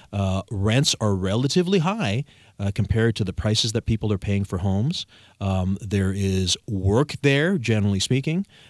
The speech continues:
Um, there's a lot of amenities as well. Uh, you may not see the growth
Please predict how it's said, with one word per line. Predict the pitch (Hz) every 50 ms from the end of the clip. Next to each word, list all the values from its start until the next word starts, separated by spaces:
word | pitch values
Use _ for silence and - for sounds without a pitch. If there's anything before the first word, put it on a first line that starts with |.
| _ -
Um, | - 101 95 95 95 92 92 92 92 98 95 -
there's | 110 107 92
a | 101
lot | 98 101 101 98
of | 90
amenities | 92 90 101 110 123 135 143 151 151 160 156 160 165 - - -
as | 110 98 92
well. | 98 98 113 120 131 156 196 220 - _ - - - - - _ -
Uh, | 120 117 -
you | 143 156 196
may | 220 226 226 240 254 285 294
not | 285 285 285 262 - -
see | - - 233 240 226 202 170 -
the | - 127 135 131
growth | 117 107 123 120 135 156 190 196 131 113 - - - -